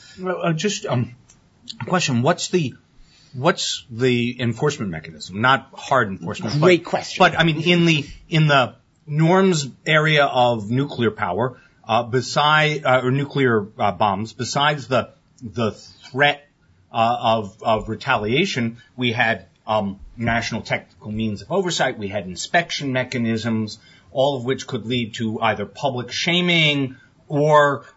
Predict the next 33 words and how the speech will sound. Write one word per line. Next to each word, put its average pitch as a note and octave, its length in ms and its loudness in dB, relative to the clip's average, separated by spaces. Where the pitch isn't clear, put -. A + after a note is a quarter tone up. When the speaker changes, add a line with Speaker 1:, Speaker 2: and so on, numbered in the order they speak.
Speaker 1:
uh, - 20 0
uh, B2+ 640 4
uh, B2+ 200 0
steps - 360 -2
on C#3+ 140 -2
an B2+ 120 0
escalatory A#2 720 -4
ladder A#2 420 0
in A2 240 -4
response. - 680 -6
One D3 220 2
of E3 100 -2
the D3 120 -2
things D3+ 380 -2
that B2 140 -4
has A#2+ 180 -6
always C#3 380 0
been, A#2 340 -2
um, G2+ 440 -2
challenging A#2 640 -2
for G#2+ 120 -8
me A2 200 0
about G#2 360 -2
cyber C3+ 500 -2
norms F#2 440 -8
is B2 300 -2
that B2+ 180 2
there's B2+ 240 -2
no D3+ 240 2
public D3 500 -6
evidence C3 520 -2
of G#2+ 80 -4
violation, A#2+ 800 0